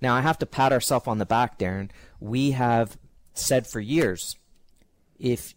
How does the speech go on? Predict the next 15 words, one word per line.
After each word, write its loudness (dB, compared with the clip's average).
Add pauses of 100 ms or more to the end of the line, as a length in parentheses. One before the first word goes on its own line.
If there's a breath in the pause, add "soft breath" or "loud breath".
(120)
you -4
don't -2
hold -2
it, 2 (680)
you -6
don't 0
own 0
it. -6 (680 soft breath)
And 0
that 2
move, 2 (220)
that 0
change 0
in -2
mentality 0